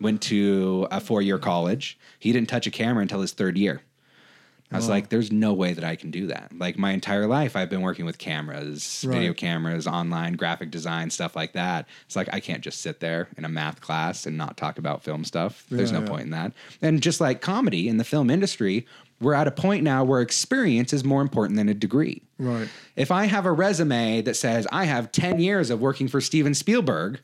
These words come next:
Speaker 2: Right.
Speaker 1: that's the exact same as saying, "I have a four-year film
Speaker 2: Oh,
Speaker 1: degree
Speaker 2: yeah.
Speaker 1: from this
Speaker 2: Probably
Speaker 1: college."
Speaker 2: better.
Speaker 1: Yeah,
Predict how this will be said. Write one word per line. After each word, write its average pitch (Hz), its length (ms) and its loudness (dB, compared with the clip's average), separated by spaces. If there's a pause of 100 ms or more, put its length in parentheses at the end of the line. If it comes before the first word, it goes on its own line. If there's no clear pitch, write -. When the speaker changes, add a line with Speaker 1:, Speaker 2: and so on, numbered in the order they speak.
Speaker 2:
Right. 117 320 -2
Speaker 1:
that's 143 200 0
the 165 80 4
exact 151 340 2
same 190 300 4
as 143 80 4
saying, 147 300 4
"I 156 140 0
have 143 140 2
a 131 60 2
four-year 139 680 4
film 175 260 2
Speaker 2:
Oh, - 40 2
Speaker 1:
degree 120 240 4
Speaker 2:
yeah. 113 60 4
Speaker 1:
from 131 240 0
this 127 120 4
Speaker 2:
Probably 120 240 2
Speaker 1:
college." - 80 -8 (160)
Speaker 2:
better. 101 120 -2 (180)
Speaker 1:
Yeah, 214 240 2